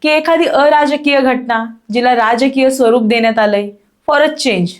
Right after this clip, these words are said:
असं काहीही नाहीये. तर यावेळी चक्क एका गाण्यामुळे ही तोडफोड झालीये. नेमकं काय आहे हे प्रकरण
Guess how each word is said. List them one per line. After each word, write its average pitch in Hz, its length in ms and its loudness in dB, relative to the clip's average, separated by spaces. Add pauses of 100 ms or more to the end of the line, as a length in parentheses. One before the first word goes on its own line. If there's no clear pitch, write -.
(220)
असं 240 180 -6
काहीही 247 380 0
नाहीये. 180 360 -4 (440)
तर 262 100 2
यावेळी 254 580 2
चक्क 294 280 -2
एका 320 220 2
गाण्यामुळे 247 680 0
ही 262 240 -2
तोडफोड 240 400 0
झालीये. 226 340 -2 (600)
नेमकं 339 300 0
काय 330 340 0
आहे 302 260 2
हे 294 60 2
प्रकरण 226 540 -2